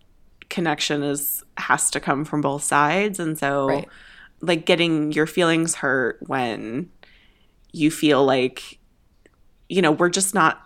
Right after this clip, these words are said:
Speaker 1: talking to each other, and I'm trying to listen to you, and
Speaker 2: Yeah.
Speaker 1: why aren't you reciprocating in, in the manner and at the time and in the place and in the way that I want?
Speaker 2: Yeah. And so I, I would say in that, it sounds like one person is not listening,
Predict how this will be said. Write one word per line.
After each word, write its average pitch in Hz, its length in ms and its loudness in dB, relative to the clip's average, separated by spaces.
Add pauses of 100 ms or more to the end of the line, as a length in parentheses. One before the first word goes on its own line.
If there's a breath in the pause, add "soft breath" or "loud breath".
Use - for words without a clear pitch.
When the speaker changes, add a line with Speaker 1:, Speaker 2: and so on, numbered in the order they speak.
(140)
Speaker 1:
talking 190 320 -2
to 180 60 4
each 170 140 0
other, 156 160 4
and 143 140 2
I'm 180 200 6
trying 180 360 2
to 190 100 0
listen 175 380 2
to 165 140 -2
you, 151 340 4
and 139 360 -2
Speaker 2:
Yeah. 185 260 -4 (420 loud breath)
Speaker 1:
why 175 260 6
aren't 165 140 0
you 156 100 4
reciprocating 156 720 0
in, 139 380 -4
in 160 240 2
the 170 80 2
manner 147 520 4
and 127 420 -4
at - 160 -4
the - 80 -16
time 131 560 0
and 139 340 -4
in 139 200 -4
the 131 60 -2
place 135 400 -2
and 127 140 -6
in 120 120 -8
the 117 80 -6
way 98 560 -2 (600)
that 151 180 2
I 104 140 4
want? - 380 -6 (100)
Speaker 2:
Yeah. 180 240 -4 (560 loud breath)
And 208 160 4
so 240 100 4
I, 220 200 6
I 202 140 8
would 233 140 2
say 269 420 6
in 208 160 2
that, 208 280 2
it 180 140 -2
sounds 202 200 0
like 190 140 0
one 190 400 -2
person 185 340 -6
is 170 160 -6
not 170 280 -2
listening, 269 560 -6